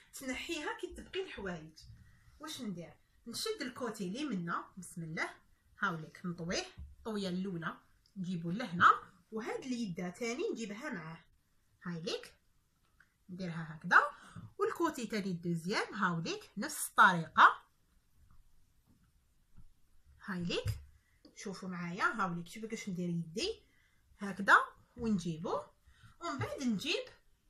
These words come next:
تريكو ديالي، هاي ليك نحي لاجوندا ولا لا بلانش اللي راني نخدم بيها. شوفوا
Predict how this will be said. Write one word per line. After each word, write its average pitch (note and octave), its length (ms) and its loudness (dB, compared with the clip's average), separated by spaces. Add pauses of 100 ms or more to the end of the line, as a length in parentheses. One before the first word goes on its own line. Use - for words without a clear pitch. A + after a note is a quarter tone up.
(400)
تريكو D4 420 0
ديالي، E3+ 440 -6 (260)
هاي E3 200 -6
ليك C4 320 -8 (2500)
نحي A3+ 600 -4 (680)
لاجوندا A#3 580 -2
ولا F3+ 280 -4
لا F#3 160 0
بلانش G#3 500 -6 (600)
اللي B3 120 6
راني G3 360 4 (180)
نخدم F3+ 360 -2
بيها. E3 420 4 (1400)
شوفوا A4+ 520 -4